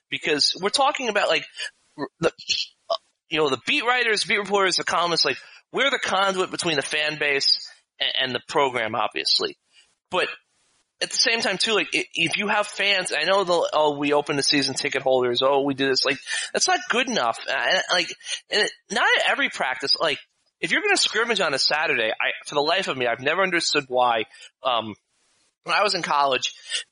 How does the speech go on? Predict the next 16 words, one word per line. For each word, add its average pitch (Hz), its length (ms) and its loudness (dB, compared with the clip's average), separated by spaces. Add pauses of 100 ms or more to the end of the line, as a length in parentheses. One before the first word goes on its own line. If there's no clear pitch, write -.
(140)
South 175 280 2
Carolina 175 360 2
would 135 160 0
always 156 360 2
have 139 220 -4
their 131 120 2
scrimmages 127 640 0
open 131 400 0 (180)
mo-, 135 180 0
for - 120 -4
the 131 60 2
most 127 240 0
part 120 140 -2
to - 80 -8
the 120 60 -4
public 131 440 -2